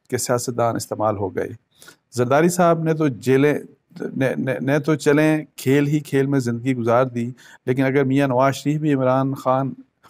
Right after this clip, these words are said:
हुकूमत के ख़ात्मे के लिए किसी मसलहत के तहत किसी खेल के लिए तैयार हो गए तो फिर इसका मतलब ये हुआ कि वो जो कहते हैं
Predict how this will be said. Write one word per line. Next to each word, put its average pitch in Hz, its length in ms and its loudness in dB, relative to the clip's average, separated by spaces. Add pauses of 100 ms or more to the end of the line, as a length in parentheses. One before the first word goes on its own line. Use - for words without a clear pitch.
(220)
हुकूमत 139 480 0
के 151 80 0
ख़ात्मे 131 400 -2
के 127 120 -6
लिए 131 180 0
किसी 127 280 -8
मसलहत 127 500 -2
के 143 60 -6
तहत 120 320 -2 (340)
किसी 139 200 -6
खेल 165 360 2
के 170 160 -2
लिए 147 200 0
तैयार 123 360 2
हो 117 140 -2
गए 117 320 0 (320)
तो 123 60 -8
फिर 143 180 -2
इसका 139 220 -4
मतलब 131 320 -4
ये 123 120 -2
हुआ 120 340 0
कि 120 120 -10
वो 120 140 -6
जो 117 240 -2
कहते 120 420 -4
हैं 127 260 0